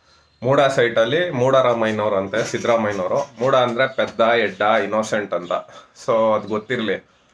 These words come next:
ಈ ವಿಷಯವಾಗಿ ನೆನ್ನೆ ನಮ್ಮ ಮಾನಸಿಕ ಅಸ್ವಸ್ಥ ಲಕ್ಷ್ಮಣ್, ಎಂ ಲಕ್ಷ್ಮಣ್ ಅವರು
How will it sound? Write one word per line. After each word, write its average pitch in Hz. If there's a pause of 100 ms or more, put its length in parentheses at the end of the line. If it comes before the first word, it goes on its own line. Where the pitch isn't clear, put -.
(600)
ಈ 127
ವಿಷಯವಾಗಿ 147
ನೆನ್ನೆ 139
ನಮ್ಮ 131
ಮಾನಸಿಕ 139
ಅಸ್ವಸ್ಥ 135
ಲಕ್ಷ್ಮಣ್, 120
ಎಂ 135
ಲಕ್ಷ್ಮಣ್ 135
ಅವರು 120